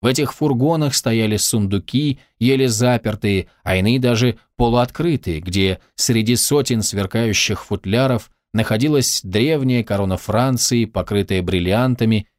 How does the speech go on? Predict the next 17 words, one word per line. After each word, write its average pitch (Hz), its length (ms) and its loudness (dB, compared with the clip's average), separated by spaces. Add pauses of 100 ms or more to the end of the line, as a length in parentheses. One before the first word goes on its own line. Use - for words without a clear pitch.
(120)
и 101 80 0
увенчанная 120 680 2
царственным 113 920 0
троном 110 380 2
регента, 95 680 -2 (500)
оцененного 107 800 2 (260)
в - 80 -18
тридцать 110 460 0
миллионов. 101 540 -2 (600)
И 98 140 0
эти 123 180 0
босяки 131 640 0 (240)
охраняли 107 520 0
корону. 90 460 -4 (760)
Итак, - 580 -4 (400)
конец 139 520 0
Жакерии. 85 680 -4